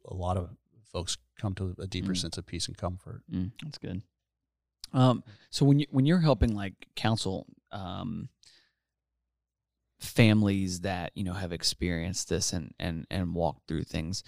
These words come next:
Speaker 2: are there, do you do any of the,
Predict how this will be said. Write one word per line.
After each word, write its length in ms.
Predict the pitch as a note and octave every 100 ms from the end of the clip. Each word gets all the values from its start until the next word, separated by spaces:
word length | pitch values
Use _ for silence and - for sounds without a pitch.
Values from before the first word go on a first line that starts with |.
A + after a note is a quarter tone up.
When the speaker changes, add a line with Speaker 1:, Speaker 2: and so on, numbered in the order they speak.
| - - -
Speaker 2:
are 200 | A2 B2
there, 800 | A2 B2 B2+ B2+ B2+ B2 B2 A#2+ - _ - _ - _ _ A2+
do 140 | B2 B2+
you 260 | A#2+ D3
do 240 | C#3+ C#3 C3
any 200 | A#2+ A2+
of 240 | A2 G2+
the, 580 | G#2+ G2+ F#2+ F2+ E2+ E2